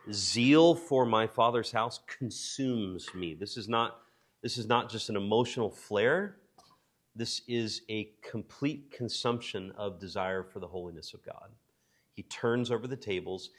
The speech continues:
He drives people out. He rebukes them. And this is at the beginning of his ministry. And this is just a glimpse of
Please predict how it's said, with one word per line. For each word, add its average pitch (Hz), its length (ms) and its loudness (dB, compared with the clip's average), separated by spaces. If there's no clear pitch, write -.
He 110 120 -10
drives 104 600 4
people 113 360 -6
out. 90 260 -2
He 113 120 -6
rebukes 101 560 -4
them. 123 340 0
And 117 120 -2
this 143 160 -2
is 143 120 -4
at 131 120 0
the 120 60 -2
beginning 113 440 -2
of 98 80 -2
his 95 160 -10
ministry. 131 420 -6
And 127 80 -4
this 120 160 -4
is 127 80 -8
just 143 220 -6
a 120 60 -4
glimpse 113 760 0
of 113 280 4